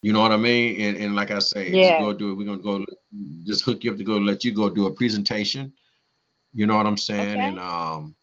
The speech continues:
Speaker 1: I mean, that's all you have to do is just go out there and do your thing right there in front of them people that got them dineros, 'cause they have over nine hundred million dollars that they're trying to spend to help the society. They have been doing a lot of changing, you know, in the
Speaker 2: Yeah.
Speaker 1: system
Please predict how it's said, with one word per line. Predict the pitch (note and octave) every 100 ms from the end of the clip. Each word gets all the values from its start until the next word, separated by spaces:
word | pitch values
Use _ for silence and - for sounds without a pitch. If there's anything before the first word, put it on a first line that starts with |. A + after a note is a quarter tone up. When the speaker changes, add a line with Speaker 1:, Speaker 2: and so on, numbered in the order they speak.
| _ _ _ _ _ _ _ _ _ _ E2+
Speaker 1:
I |
mean, | F#2 F#2 E2+
that's | F#2+ G#2
all | G2+
you | G2+
have | G2
to |
do | C3+
is | A2
just | F2+ -
go | G#2
out | G#2
there | G#2
and | G2+
do |
your | G#2+ G2+
thing | G#2+ G#2
right | G#2 G2+
there | G#2
in |
front | G#2 G#2
of | G2
them |
people | - A#2 F#2+
that | F2+
got | G2+ G2 -
them | G2
dineros, | F#2 F#2+ A2 B2+ G2 G2 G2
'cause | F#2 E2+ - _ - _ _ - - -
they | F2+
have | A2 G#2
over | G#2 F2+
nine | F#2 G2+ F#2+
hundred | G2+ G2 F#2
million | G2+ F#2+ F2+
dollars | G2 A2+ G#2 E2+
that | F2 E2+
they're | E2
trying | - B2+ G2+
to |
spend | - - A#2 B2 G2
to | F2
help | G#2+ G2
the | -
society. | - - G2 G#2+ G#2 E2
They | D#2+
have | E2+ G#2 G2 F2+
been | F#2+ E2
doing | G2+ E2
a |
lot | E2+ G#2
of | F#2
changing, | - A2 A#2 A2 D#2 D2 - _ _ _ _ _ G2
you | F#2+
know, | F#2 F#2
in | F2+
the |
Speaker 2:
Yeah. | - D#3+
Speaker 1:
system | C#3+ - F2+ D#2+